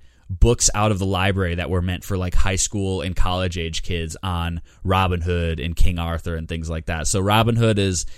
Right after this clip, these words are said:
is a man that I know, I know well. And all of these are great. I-, if you ever want any, uh, sort of ideas for N P Cs, we'll talk about those in a little bit.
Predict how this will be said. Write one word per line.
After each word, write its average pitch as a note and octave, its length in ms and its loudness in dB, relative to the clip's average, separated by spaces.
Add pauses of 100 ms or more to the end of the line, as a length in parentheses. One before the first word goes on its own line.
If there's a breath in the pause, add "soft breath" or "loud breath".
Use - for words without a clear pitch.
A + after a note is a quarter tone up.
is G2 160 0
a G2 60 2
man F#2 280 0
that F2+ 100 -4
I F2+ 140 -4
know, F2 340 -4 (100)
I F#2+ 120 0
know F2 180 0
well. E2+ 560 -2 (200 soft breath)
And B2 120 0
all D3 180 6
of F#3 60 2
these A#2+ 160 2
are G#2+ 100 4
great. G2+ 500 0
I-, G#2+ 160 -8
if G#2 140 -6
you A#2 80 -4
ever C3 220 0
want A#2 200 0
any, A2 280 0
uh, G2+ 60 -6 (200)
sort A2 240 0
of G2+ 60 0
ideas F#2+ 340 0
for - 80 -6
N F2+ 160 -4
P F#2 120 -2
Cs, G2 340 0
we'll F2 80 -4
talk A2 240 -2
about F#2 180 -2
those F#2+ 220 -2
in F#2+ 40 -4
a F2+ 60 -2
little F2+ 220 -2
bit. G2+ 320 2